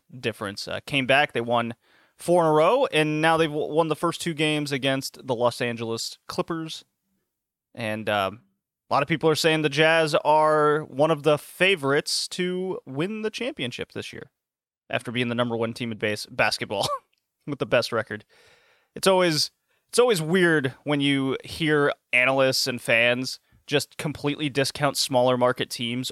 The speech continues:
over and over again, 'cause they rarely ever win anything.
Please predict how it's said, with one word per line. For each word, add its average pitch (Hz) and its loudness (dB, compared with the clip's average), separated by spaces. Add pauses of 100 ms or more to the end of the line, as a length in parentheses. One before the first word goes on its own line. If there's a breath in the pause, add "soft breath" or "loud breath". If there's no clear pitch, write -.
over 127 -2
and 120 -2
over 117 -2
again, 139 0 (880)
'cause 139 -2
they 143 2
rarely 123 2
ever 127 0
win 113 -4
anything. 160 -2